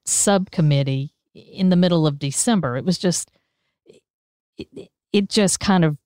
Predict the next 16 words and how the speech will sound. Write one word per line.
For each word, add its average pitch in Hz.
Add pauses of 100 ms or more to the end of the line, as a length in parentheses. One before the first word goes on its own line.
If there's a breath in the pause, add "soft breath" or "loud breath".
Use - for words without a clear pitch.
(400)
just 226
made 226
me 208
think, 160
yeah, 147
there's 170
something, 190
there's -
something 175
more 151
going 143
on 139
here. 131
And 131
I 147
think, 170